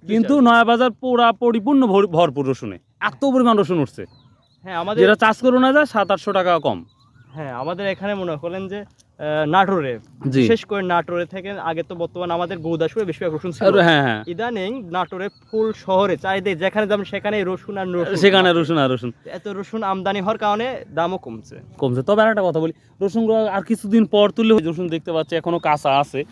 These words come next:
Speaker 1: বা হচ্ছে, আহ, হয়তো আর একটু বড় হইতো।
Speaker 2: না, বড় হবে না, কিন্তু আমাদের রসুন এখন কাঁচা আছে, কিন্তু
Speaker 1: হ্যাঁ, হ্যাঁ।
Speaker 2: রসুনগুলো আমার ঘাসের জমি।
Speaker 1: ঘাসের
Speaker 2: তাহলে
Speaker 1: জমি, হ্যাঁ, হ্যাঁ।
Speaker 2: রসুনগুলো যদি পুক্ত করে তুলতে লাগে, সেই
Speaker 1: হ্যাঁ।
Speaker 2: কারণে সমস্যা হবে।
Speaker 1: মানে ঘাসগুলা
Speaker 2: ছিঁড়ে যাবে।
Speaker 1: বৃদ্ধি পাবে আর এই,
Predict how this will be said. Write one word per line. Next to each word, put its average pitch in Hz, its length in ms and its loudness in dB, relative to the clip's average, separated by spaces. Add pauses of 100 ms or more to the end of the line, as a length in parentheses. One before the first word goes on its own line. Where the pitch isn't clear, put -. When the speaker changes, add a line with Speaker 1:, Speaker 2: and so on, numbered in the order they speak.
(360)
Speaker 1:
বা 139 220 4
হচ্ছে, 151 460 0 (280)
আহ, 139 180 0
হয়তো 151 220 6
আর 165 100 6
একটু 170 140 -4
বড় 156 280 4
হইতো। 147 420 0 (1000)
Speaker 2:
না, 151 60 -18 (160)
বড় 175 240 -6
হবে 190 220 -2
না, 151 100 -8
কিন্তু 185 300 -12
আমাদের 185 260 -8
রসুন 185 220 -12
এখন 202 200 -10
কাঁচা 202 300 -6
আছে, 175 140 -10
কিন্তু 175 160 0
Speaker 1:
হ্যাঁ, 175 120 8
হ্যাঁ। 143 120 0
Speaker 2:
রসুনগুলো 220 480 -8 (340)
আমার 185 200 -10
ঘাসের 190 360 -6
জমি। 120 280 -8 (200)
Speaker 1:
ঘাসের 175 300 4
Speaker 2:
তাহলে 135 160 2
Speaker 1:
জমি, 135 80 0
হ্যাঁ, 139 140 0
হ্যাঁ। 123 240 -2
Speaker 2:
রসুনগুলো 220 420 -8
যদি 214 120 -4 (100)
পুক্ত 226 240 -12
করে 202 200 -6
তুলতে 214 280 -8
লাগে, 226 220 -8
সেই 220 160 -6
Speaker 1:
হ্যাঁ। - 100 -6
Speaker 2:
কারণে 220 480 -6 (420)
সমস্যা 208 320 -2
হবে। 123 200 -4
Speaker 1:
মানে 156 140 4
ঘাসগুলা 170 260 4
Speaker 2:
ছিঁড়ে 202 180 6
যাবে। 160 160 -8
Speaker 1:
বৃদ্ধি 196 260 0
পাবে 247 240 4
আর 226 160 4
এই, 208 140 0